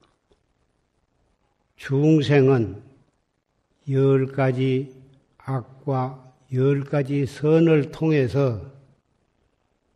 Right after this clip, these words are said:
천당에도 가고 지옥도 가고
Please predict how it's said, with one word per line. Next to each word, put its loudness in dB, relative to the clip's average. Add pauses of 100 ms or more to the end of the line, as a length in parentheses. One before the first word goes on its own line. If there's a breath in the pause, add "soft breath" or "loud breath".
(400)
천당에도 -4
가고 -10 (640)
지옥도 -2
가고 -8